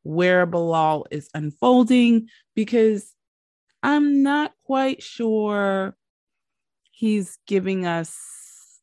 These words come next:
the total and complete truth.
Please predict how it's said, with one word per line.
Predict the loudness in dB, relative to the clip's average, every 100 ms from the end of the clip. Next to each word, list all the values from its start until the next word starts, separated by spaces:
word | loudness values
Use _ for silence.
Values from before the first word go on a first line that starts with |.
| _ _ _ _ _ -8
the | -8
total | -6 0 0 0 -4
and | -6
complete | -8 -12 -6 -8 -8
truth. | -10 -10 -12